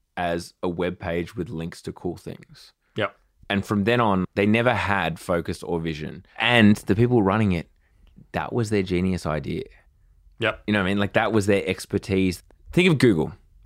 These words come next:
Speaker 1: Google created an algorithm so that you could very quickly and easily search the entire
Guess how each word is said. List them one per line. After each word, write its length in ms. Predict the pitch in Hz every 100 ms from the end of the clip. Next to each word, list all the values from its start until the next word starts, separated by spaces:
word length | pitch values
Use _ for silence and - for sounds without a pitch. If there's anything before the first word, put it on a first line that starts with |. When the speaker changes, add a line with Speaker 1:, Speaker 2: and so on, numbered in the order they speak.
| -
Speaker 1:
Google 460 | 151 165 180 170 - -
created 480 | - 110 107 104 - -
an 100 | 90
algorithm 720 | 98 127 123 107 95 113 127 _ _ _ _ -
so 180 | - 98
that 80 |
you 140 | 87 90
could 180 | 98 80
very 340 | 87 101 113
quickly 380 | - 104 107 98
and 100 | 92
easily 300 | 85 82 82
search 340 | - 95 -
the 100 | -
entire 600 | 90 85 - 92 87 87